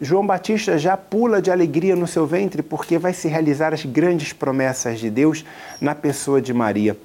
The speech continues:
"De onde me vem a alegria de receber a mãe do meu Senhor?" E Maria vai de encontro a Isabel para servir.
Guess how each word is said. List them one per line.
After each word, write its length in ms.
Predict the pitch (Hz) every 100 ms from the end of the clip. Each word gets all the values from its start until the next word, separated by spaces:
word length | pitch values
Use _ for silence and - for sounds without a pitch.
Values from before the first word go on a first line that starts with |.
| -
"De 100 | 131
onde 220 | 214 190
me 160 | 190 160
vem 220 | 156 165
a 20 |
alegria 380 | 156 139 127 151
de 80 | 147
receber 380 | 135 139 131 131
a 80 |
mãe 220 | 131 139 147
do 120 | 135
meu 160 | 123
Senhor?" 420 | 117 120 107 92 92 _ - - - - - -
E 100 | 123
Maria 460 | 143 139 143 180
vai 320 | 151 147 160 185
de 120 | 165
encontro 420 | 160 165 165 156
a 60 | 156
Isabel 380 | 147 131 143
para 220 | 156 151 147
servir. 600 | - 147 117 92 92